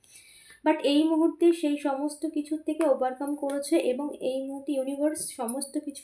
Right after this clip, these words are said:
তোমার জীবনে, যেটা তোমার প্রাপ্য, যেটা তোমার থেকে ছিনিয়ে নিয়েছে কেউ, যেটা তোমার পাওনা এবং, আহ, যা কিছু ইউনিভার্স তোমার জন্য রেখেছে, সমস্ত কিছু এবং যা পরিস্থিতি,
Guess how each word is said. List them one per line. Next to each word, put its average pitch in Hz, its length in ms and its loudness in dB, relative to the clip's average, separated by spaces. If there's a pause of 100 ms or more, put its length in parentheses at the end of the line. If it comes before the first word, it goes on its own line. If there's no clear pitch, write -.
তোমার 254 280 -6
জীবনে, 262 360 -8 (140)
যেটা 262 220 -2
তোমার 233 360 0 (1160)
প্রাপ্য, 247 520 -2 (640)
যেটা 277 240 2
তোমার 285 420 -2
থেকে 302 200 0
ছিনিয়ে 294 420 2
নিয়েছে 226 360 0
কেউ, 208 300 -4
যেটা 262 240 -2
তোমার 262 320 -2
পাওনা 233 600 -2
এবং, 269 480 -2
আহ, 247 580 -6
যা 254 340 -2
কিছু 269 280 -4
ইউনিভার্স 269 520 0
তোমার 262 300 0
জন্য 247 220 -4
রেখেছে, 220 520 -4 (340)
সমস্ত 277 600 -4
কিছু 247 300 -2
এবং 262 220 0
যা 277 160 0
পরিস্থিতি, 262 720 -2